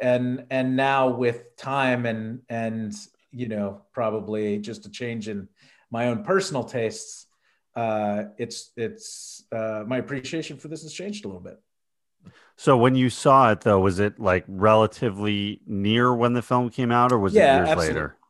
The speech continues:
Speaker 1: It would have been when it first came out on, on, uh, rental,
Speaker 2: So
Speaker 1: for sure.
Speaker 2: somewhere by, somewhere by, like, late ninety-three, early ninety-four-ish.
Speaker 1: Absolutely.
Speaker 2: Yeah.
Speaker 1: Yeah. And I remember where I was. I was, I was at the beach, uh, well, what we call a beach in, in Texas, Galveston, which is,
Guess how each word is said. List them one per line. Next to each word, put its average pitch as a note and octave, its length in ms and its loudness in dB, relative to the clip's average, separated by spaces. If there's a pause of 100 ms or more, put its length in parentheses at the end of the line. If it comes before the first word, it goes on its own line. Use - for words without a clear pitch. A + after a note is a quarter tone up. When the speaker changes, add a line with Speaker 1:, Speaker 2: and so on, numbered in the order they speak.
(120)
Speaker 1:
It A3 120 8
would A#3 120 8
have - 60 4
been E3+ 140 4
when D3 120 2
it C3 100 -4
first B2 240 -2
came B2+ 160 0
out A#2 160 4
on, G#2+ 400 0
on, G#2+ 520 -2 (140)
uh, G#2 280 0
rental, G2+ 480 -4
Speaker 2:
So - 140 -20
Speaker 1:
for A#2 40 4
sure. - 0 -
Speaker 2:
somewhere A#2+ 340 6
by, G2 340 4 (200)
somewhere A2 400 2
by, F2+ 180 2
like, E2+ 240 -2 (120)
late G2 240 0
ninety-three, E2+ 840 -6 (140)
early E2 300 0
ninety-four-ish. D2+ 840 -6
Speaker 1:
Absolutely. A2+ 640 -4
Speaker 2:
Yeah. F#2+ 140 -2
Speaker 1:
Yeah. - 120 -4 (580)
And E3 120 2
I F3+ 60 6
remember G3+ 420 8
where D#3 140 6
I C#3 60 4
was. C3 280 2
I C3 60 0
was, C3+ 320 -2
I C#3 80 -2
was C3+ 460 -6
at D#3 160 -2
the C#3 100 -2
beach, - 600 -8 (140)
uh, B2+ 200 -10
well, G#2+ 440 -4
what A#2 160 -6
we A#2+ 120 -6
call B2 220 -2
a - 20 -4
beach A#2+ 280 -6
in, G#2+ 280 -8
in A2+ 160 -8
Texas, A2+ 400 -8
Galveston, A#2+ 560 -4
which A2 200 -8
is, G#2 220 -16